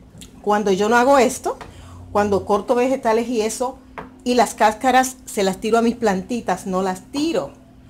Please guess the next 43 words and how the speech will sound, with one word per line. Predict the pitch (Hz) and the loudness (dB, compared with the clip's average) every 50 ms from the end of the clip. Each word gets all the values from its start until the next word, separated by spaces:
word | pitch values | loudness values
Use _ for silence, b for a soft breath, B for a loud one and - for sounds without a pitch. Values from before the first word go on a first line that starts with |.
| - - - | -20 -12 -2
porque | - 240 247 247 247 269 | 0 2 2 2 0 -4
estoy | 262 262 262 226 233 | -4 0 0 2 2
abonando | 240 240 240 226 214 214 226 254 262 262 285 | 4 2 2 0 0 0 0 -2 -2 -2 -2
mis | 269 262 254 | -2 -4 -4
plantitas. | 254 247 240 226 220 220 - 196 202 196 254 247 247 | -4 -4 -2 -2 -2 -4 -6 -8 -6 -6 -6 -6 -6
Como | - 233 220 185 | -6 -6 -4 -4
yo | 190 185 | -4 -2
tengo | 233 240 240 | 0 0 2
algunas | 247 233 240 254 240 | 2 2 0 0 0
plantitas | - 233 220 214 214 220 208 214 247 240 - | 0 -2 -2 -2 -2 -4 -6 -6 -6 -6 -4
medicinales | 214 202 202 208 - 254 220 196 180 185 214 220 - | -6 -6 -6 -6 -8 -6 -4 -4 -4 -4 -4 -6 -6
que | 196 | -6
les | 180 175 170 | -6 -4 -6
había | 170 160 175 202 202 | -6 -6 -8 -8 -8
dicho, | 208 190 185 - - 415 466 - B B B B B B B B B - | -8 -10 -8 -8 -10 -10 -10 -12 B B B B B B B B B -2
pues | - 240 247 240 233 | 0 0 2 2 0
las | 220 214 214 214 - - | 0 0 0 -2 -6 -2
abono | 185 180 180 208 226 247 269 294 320 311 311 - | -2 0 2 2 2 2 2 2 0 -2 -2 -2
con | - 254 247 247 | -2 -2 0 0
los | 226 208 - - | -2 -2 -4 -6
restos | - 196 196 190 - 214 202 - | -6 -6 -6 -6 -8 -10 -10 -6
de | 214 190 | -6 -4
la | 185 185 180 | -4 -6 -8
comida. | - - 156 165 170 175 180 180 180 160 160 | -10 -10 -10 -8 -6 -4 -4 -4 -4 -4 -4
Incluso | 170 170 160 - 226 262 269 269 247 | -6 -6 -6 -4 -4 -4 -2 -2 -2
el | 208 196 | -4 -4
papel | - - 175 165 - - 190 190 220 247 | -2 -2 -2 -2 -2 -2 -2 -2 -2 -2
usted | 247 - - 196 185 | -6 -8 -10 -10 -8
se | - 196 | -4 -4
lo | 185 175 | -4 -4
puede | - 185 185 185 185 | -2 -2 0 0 0
tirar, | 185 240 247 214 196 208 233 240 | -2 -4 -4 -2 0 0 -2 -2
porque | - 185 180 - - 180 | -6 -8 -10 -6 -6 -6
es | 185 - - - | -6 -6 -6 -4
algo | 175 175 185 202 240 254 254 | -4 -2 -2 -2 -6 -6 -8
que | - | -10
se | - - 180 | -8 -8 -6
va | 160 170 | -4 -4
a | 180 | -4
integrar | 196 202 190 - 202 170 165 160 170 170 | -4 -6 -6 -6 -6 -4 -2 -2 -2 -2
a | 180 | -2
la | 180 180 180 - | -2 -4 -4 -6
tierra | 247 262 277 285 285 - 370 392 392 | -8 -8 -6 -6 -4 -4 -4 -4 -6